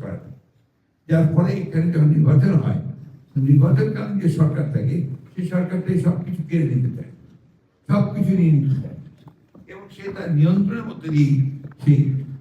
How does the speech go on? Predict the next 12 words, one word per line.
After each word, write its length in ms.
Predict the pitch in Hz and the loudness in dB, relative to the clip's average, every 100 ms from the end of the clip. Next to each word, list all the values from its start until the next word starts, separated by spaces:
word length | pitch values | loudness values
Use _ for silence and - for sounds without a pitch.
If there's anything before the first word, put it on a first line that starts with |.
| _ | _
আহ, 240 | - 127 131 - | -8 -2 -2 -2
আপনার, 280 | - 127 - - - - - | -2 0 0 -2 -8 -14 -10
আহ, 440 | 104 101 - - | -6 -4 -6 -2
নির্বাচনটা 420 | 139 123 131 117 113 | 4 6 6 4 4
করিয়ে 240 | 160 160 - | 2 2 -4
নিতে 160 | - | -10
চায়, 120 | 120 117 | -8 -4
ইঞ্জিনিয়ারিং 420 | 120 139 135 147 | -2 -2 -2 -2
করে 140 | - 120 | -6 -6
হোক, 180 | 120 - - - - _ _ _ _ - | -8 -8 -12 -20 -20 _ _ _ _ -16
আপনার, 280 | - 117 - - - - - | -8 -6 -6 -10 -16 -20 -12
আহ, 220 | - - | -10 -10